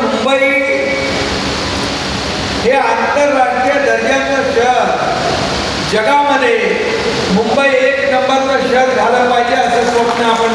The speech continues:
पाहतो. आणि त्याची सुरुवात झाली. दोन, सव्वा दोन वर्षापूर्वी आपलं सरकार आलं, म्हणजे आपलं म्हणजे तुमचं, आपलं सर्वसामान्यांचं. त्यानंतर या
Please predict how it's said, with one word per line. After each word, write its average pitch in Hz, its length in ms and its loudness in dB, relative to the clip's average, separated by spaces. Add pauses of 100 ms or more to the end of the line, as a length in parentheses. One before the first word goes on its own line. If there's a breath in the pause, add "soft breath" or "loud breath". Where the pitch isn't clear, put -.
पाहतो. 202 340 0 (2000)
आणि 285 200 0
त्याची 277 300 2
सुरुवात 294 480 2
झाली. 262 240 0 (1000)
दोन, 277 320 2
सव्वा 277 400 2
दोन 277 200 2
वर्षापूर्वी 269 640 0
आपलं 262 380 2
सरकार 254 500 2
आलं, 254 180 2
म्हणजे 247 220 -2
आपलं 254 380 -2
म्हणजे 254 240 0 (100)
तुमचं, 247 380 0 (560)
आपलं 247 380 0
सर्वसामान्यांचं. 240 1120 2 (2000)
त्यानंतर 254 760 0 (1040)
या 277 140 2